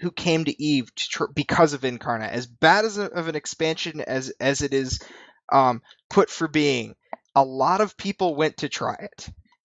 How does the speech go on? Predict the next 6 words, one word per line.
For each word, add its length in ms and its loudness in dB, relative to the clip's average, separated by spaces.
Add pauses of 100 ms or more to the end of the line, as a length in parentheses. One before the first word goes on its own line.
(120)
And 560 2 (240)
you 200 -2
also 340 4
had, 400 2
and 220 -2
the, 120 -8